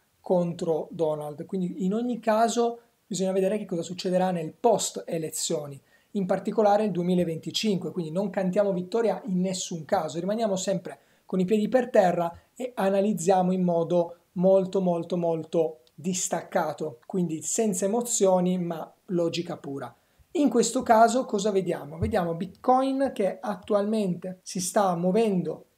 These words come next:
siamo intorno ai sessantottomilanovecento, sessantanovemila, ci sta. "Eh, ma doveva andare to the moon?" No, non doveva andare to the moon, almeno nell'immediato. Guardati di nuovo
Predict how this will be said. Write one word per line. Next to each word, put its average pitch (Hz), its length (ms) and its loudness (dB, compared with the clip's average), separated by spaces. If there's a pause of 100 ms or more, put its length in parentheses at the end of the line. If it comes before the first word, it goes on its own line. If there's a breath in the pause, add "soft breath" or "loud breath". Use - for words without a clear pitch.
(120)
siamo 180 340 -4
intorno 180 400 0
ai 170 100 -6
sessantottomilanovecento, 190 2000 0
sessantanovemila, 190 1080 0
ci - 220 -4
sta. 220 500 0 (220 loud breath)
"Eh, 285 220 8
ma 262 120 8
doveva 277 260 8
andare 269 300 8
to 262 100 -2
the 247 120 6
moon?" 208 340 4
No, 220 320 4
non 214 160 -2
doveva 220 180 2
andare 185 220 4
to 214 120 -2
the 220 80 2
moon, 226 360 0
almeno 185 360 -2
nell'immediato. 170 840 -2
Guardati 190 440 -2
di 185 100 2
nuovo 190 440 2